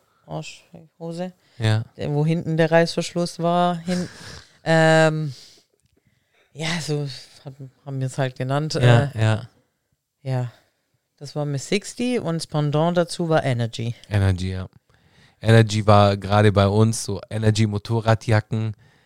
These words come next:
Speaker 2: äh, waren sehr beliebt bei
Speaker 1: So T-Shirt und immer große Embleme, das war auch so
Speaker 2: riesige
Speaker 1: zweitausender.
Speaker 2: Embleme, ja, ja.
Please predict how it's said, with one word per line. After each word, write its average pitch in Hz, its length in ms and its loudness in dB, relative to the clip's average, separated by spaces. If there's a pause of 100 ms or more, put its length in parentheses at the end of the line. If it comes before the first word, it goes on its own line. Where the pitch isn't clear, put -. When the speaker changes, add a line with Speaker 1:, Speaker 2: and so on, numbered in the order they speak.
(200)
Speaker 2:
äh, 101 460 6
waren 101 260 2
sehr 104 300 -4
beliebt 104 440 -8
bei 98 280 4
Speaker 1:
So 95 160 0
T-Shirt 160 520 -4
und 160 180 -2
immer 180 240 2
große 151 520 2
Embleme, 123 560 -2
das 127 240 -4
war 120 180 -2
auch 123 140 -2
so - 160 -8
Speaker 2:
riesige 110 180 -2
Speaker 1:
zweitausender. 131 720 2
Speaker 2:
Embleme, 98 100 2
ja, 95 180 -2 (160)
ja. 95 140 -8